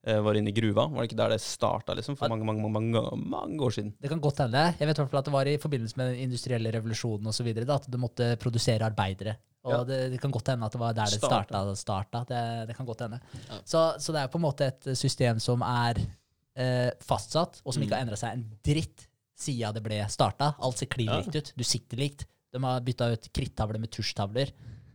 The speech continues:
Speaker 3: Ja, det er ganske
Speaker 2: Nei.
Speaker 3: sjukt, faktisk.
Speaker 2: Alt
Speaker 3: Det
Speaker 2: er
Speaker 3: er, det
Speaker 2: likt.
Speaker 3: er jo det. Herregud.
Speaker 2: Ja.
Speaker 3: Altså, du, du lærer jo faktisk ikke ting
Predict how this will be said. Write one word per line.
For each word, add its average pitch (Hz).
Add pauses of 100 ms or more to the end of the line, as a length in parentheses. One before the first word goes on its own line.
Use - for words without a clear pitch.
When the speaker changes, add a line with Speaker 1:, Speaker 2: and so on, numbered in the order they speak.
(460)
Speaker 3:
Ja, 95
det 98
er 127
ganske 139 (100)
Speaker 2:
Nei. 117
Speaker 3:
sjukt, -
faktisk. 131
Speaker 2:
Alt 185
Speaker 3:
Det 214
Speaker 2:
er -
Speaker 3:
er, 190
det 196
Speaker 2:
likt. 98
Speaker 3:
er 110
jo 120
det. 113
Herregud. 120
Speaker 2:
Ja. 120
Speaker 3:
Altså, 123
du, 135
du 120
lærer 101
jo 131
faktisk 107
ikke 95
ting 101